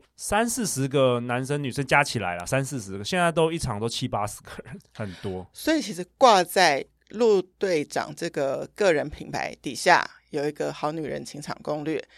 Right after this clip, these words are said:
Speaker 2: 那也有一个 speed dating 的品牌叫
Speaker 1: 非诚勿扰
Speaker 2: 非诚勿扰。
Speaker 1: 快速约会。
Speaker 2: 这两个算是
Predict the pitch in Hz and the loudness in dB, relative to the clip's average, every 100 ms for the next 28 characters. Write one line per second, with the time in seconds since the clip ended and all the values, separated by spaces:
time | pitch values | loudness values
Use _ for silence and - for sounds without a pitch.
0 | - - 170 165 160 196 165 - - 147 | -18 -4 -2 -2 0 4 4 2 -2 0
1 | 87 - _ _ _ - - 196 208 226 | 0 -4 _ _ _ -10 -4 2 4 4
2 | 226 175 147 - - 156 131 139 170 147 | 2 -4 -4 -6 -10 -6 -6 0 4 4
3 | 131 87 - _ - 151 135 131 127 98 | 4 0 -6 _ 2 4 6 6 6 6
4 | 120 117 113 107 101 117 90 90 _ - | 4 4 4 2 2 0 -2 -6 _ 6
5 | 339 196 147 190 240 233 220 196 165 143 | 8 8 6 2 2 2 0 2 2 -2
6 | 87 | -6